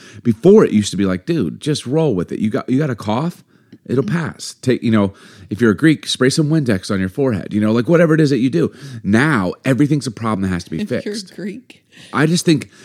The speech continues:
Speaker 1: some things, yeah, that's my big fat Greek wedding. It's like, I think sometimes we just need to be flexible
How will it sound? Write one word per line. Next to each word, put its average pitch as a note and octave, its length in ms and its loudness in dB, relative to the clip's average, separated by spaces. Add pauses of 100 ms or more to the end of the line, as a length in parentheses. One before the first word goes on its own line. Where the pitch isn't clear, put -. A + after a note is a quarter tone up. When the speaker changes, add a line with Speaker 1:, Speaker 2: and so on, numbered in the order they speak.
(160)
Speaker 1:
some D#3+ 300 2
things, G2+ 480 0
yeah, A2+ 160 0
that's G#2+ 220 -2
my F#2+ 120 0
big F2 220 -2
fat - 200 -6
Greek F2+ 180 -10
wedding. C#2+ 260 -8
It's - 240 -4
like, A2 240 -4 (680)
I B2 60 0
think D3+ 220 -2
sometimes B2+ 400 -4
we A2+ 100 2
just A2+ 200 -4
need G#2+ 140 -2
to G2 100 0
be F2 140 -6
flexible D#3+ 960 -4